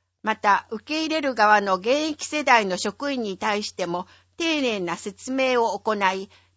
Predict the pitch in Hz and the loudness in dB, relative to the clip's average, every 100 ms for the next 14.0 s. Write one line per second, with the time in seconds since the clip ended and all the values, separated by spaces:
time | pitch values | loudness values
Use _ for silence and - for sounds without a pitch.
0 | - 311 320 302 302 311 - 302 294 285 | -2 0 2 2 2 -2 -4 -2 0 -2
1 | 311 302 262 208 185 180 - 226 185 - | -6 -4 -4 -4 -6 -8 -10 -12 -10 -10
2 | 170 - _ - 240 226 330 302 220 180 | -10 -12 _ -6 -6 -4 -4 -2 -4 -2
3 | 247 285 294 285 277 262 285 - 262 185 | -2 0 2 2 2 -2 -2 4 4 4
4 | 170 - 196 180 180 - _ _ 233 277 | -4 0 2 2 -2 -8 _ _ -4 -4
5 | - 302 285 269 269 254 214 233 214 202 | -6 -4 0 2 0 -2 -8 -6 -6 -6
6 | 185 170 - 165 - _ _ _ _ _ | -8 -8 -10 -14 -14 _ _ _ _ _
7 | _ _ _ _ _ _ - 285 320 302 | _ _ _ _ _ _ -2 0 2 4
8 | 220 180 - - - 285 233 202 - - | 2 2 -4 -10 -8 -8 -6 -8 -10 -10
9 | 190 165 170 165 _ _ _ _ _ _ | -6 -4 -6 -10 _ _ _ _ _ _
10 | 208 220 - 269 208 _ _ _ 302 330 | -12 -10 -6 -6 -6 _ _ _ -2 -2
11 | 320 311 294 302 285 285 277 - 262 247 | 2 0 2 0 0 0 -2 0 -2 -2
12 | - - 302 320 320 302 285 233 190 165 | -6 -2 0 0 2 2 2 2 0 -4
13 | 226 - 254 196 180 196 180 - 156 | -8 0 0 0 -8 -10 -10 -10 -14